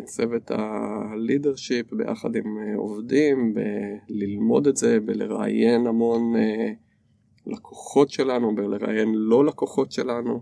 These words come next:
בלראיין משקיעים שלנו, בלראיין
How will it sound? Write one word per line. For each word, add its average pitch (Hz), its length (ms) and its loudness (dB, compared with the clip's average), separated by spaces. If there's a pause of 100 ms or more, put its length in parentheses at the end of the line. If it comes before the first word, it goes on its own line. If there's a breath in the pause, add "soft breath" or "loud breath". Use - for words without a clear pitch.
בלראיין 110 680 -2
משקיעים 139 680 2
שלנו, 120 560 2
בלראיין 107 800 0